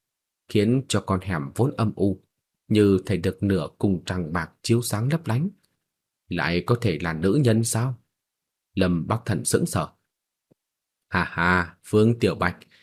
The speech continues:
tên tiểu tiện nhân nhà ngươi, khi người bóp nát thẻ đá ở vòng dự tuyển, người có nghĩ đến ngày hôm nay của mình không?"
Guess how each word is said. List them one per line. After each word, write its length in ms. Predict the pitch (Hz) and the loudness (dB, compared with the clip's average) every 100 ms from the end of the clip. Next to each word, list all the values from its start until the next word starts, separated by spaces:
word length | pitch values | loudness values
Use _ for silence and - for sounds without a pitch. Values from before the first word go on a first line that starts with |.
| - _ | -20 _
tên 180 | 156 160 | 2 4
tiểu 120 | 104 85 | 2 2
tiện 220 | 110 73 | 0 2
nhân 160 | 110 156 | 0 0
nhà 140 | 110 | -2
ngươi, 340 | 80 113 151 117 _ _ _ _ _ | 0 2 0 -2 _ _ _ _ _
khi 120 | 120 | 2
người 160 | 98 85 | 2 2
bóp 220 | 101 104 | 0 -2
nát 180 | 110 135 - | -4 -4 -4
thẻ 200 | 104 87 - | -2 -2 -2
đá 280 | 104 160 208 _ | 0 0 -2 _
ở 120 | - | -2
vòng 200 | 104 110 | 0 0
dự 200 | 113 113 117 | 2 0 4
tuyển, 200 | 113 - _ _ _ _ - | 0 0 _ _ _ _ 2
người 280 | 104 92 - | 4 4 2
có 80 | 104 | 2
nghĩ 160 | 107 | 2
đến 180 | 104 165 | 2 2
ngày 160 | 131 71 | 0 -2
hôm 200 | - 95 | 0 0
nay 180 | 98 107 | 2 0
của 160 | 117 98 | 2 0
mình 180 | 92 90 | 2 2
không?" 340 | 107 139 117 | 2 2 -2